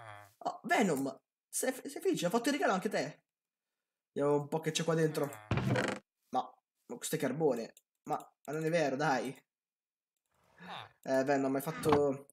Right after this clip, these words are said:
hai fatto il bambino cattivo, eh, fatto? Aspetta, fermo, fermo, fermo, fermo, fermo.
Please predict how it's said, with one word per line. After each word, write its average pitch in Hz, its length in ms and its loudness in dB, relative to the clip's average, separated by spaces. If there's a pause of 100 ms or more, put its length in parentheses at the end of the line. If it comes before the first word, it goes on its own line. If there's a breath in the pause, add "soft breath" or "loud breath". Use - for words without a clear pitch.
(380 soft breath)
hai - 120 -6
fatto 220 260 0
il 190 60 2
bambino 190 300 0
cattivo, 131 400 -6
eh, 160 280 -8 (220)
fatto? 180 340 -4
Aspetta, 175 300 -8
fermo, 175 200 -2
fermo, 180 200 -4
fermo, 196 180 -2
fermo, 202 200 -4
fermo. 202 300 -6